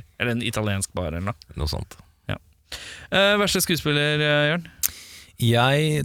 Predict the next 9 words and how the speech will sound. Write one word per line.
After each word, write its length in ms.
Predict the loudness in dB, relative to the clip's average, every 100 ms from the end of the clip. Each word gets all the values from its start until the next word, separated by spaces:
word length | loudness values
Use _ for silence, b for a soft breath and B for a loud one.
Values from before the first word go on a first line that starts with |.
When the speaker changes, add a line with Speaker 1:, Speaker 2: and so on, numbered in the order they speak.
| -2
Speaker 3:
tok 240 | -2 -2
hun, 220 | 0 2 2
eh, 180 | 2 2
Linda 500 | 2 4 2 2 2
Kozlowski, 760 | 0 0 2 2 2 0 0 0
som 120 | 0 0
spiller 220 | 0 2
Sue. 320 | 2 2 0 -4 -16 _ _ _
Eh, 240 | -2 0